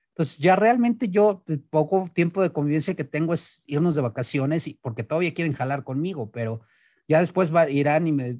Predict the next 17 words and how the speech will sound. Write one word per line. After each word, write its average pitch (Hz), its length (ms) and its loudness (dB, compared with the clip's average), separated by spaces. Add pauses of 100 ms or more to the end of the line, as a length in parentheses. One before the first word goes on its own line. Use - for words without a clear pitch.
"Oye, 143 300 -4
quiero 170 160 -2
llevar 151 240 2
a 147 80 2
la, 117 120 0
a 113 280 -8
la 107 280 -8
novia, 143 440 2
al 117 80 -4
novio, 151 380 2
a 117 60 0
la, 113 260 -8
al 107 240 -8
amigo, 147 400 0
a 123 40 -4
la 120 60 -6
amiga", 147 540 0